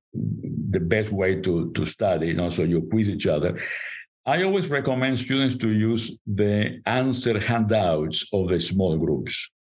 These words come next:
You know, the, the, the answer that we post after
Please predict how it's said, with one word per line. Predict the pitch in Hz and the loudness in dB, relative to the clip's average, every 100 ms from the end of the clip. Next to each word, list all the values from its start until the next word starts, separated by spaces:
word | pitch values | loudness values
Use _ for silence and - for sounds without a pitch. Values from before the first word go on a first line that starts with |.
| _ _ _ _ _ | _ _ _ _ _
You | - | -2
know, | 104 104 | 0 2
the, | 101 101 101 | 2 2 2
the, | 90 | 2
the | 95 | 2
answer | 95 107 107 | 2 2 2
that | 104 | 2
we | 92 101 101 - | 2 0 -2 -6
post | 107 101 104 - - | -2 0 0 -2 0
after | 95 - - 101 107 | 0 0 -2 0 0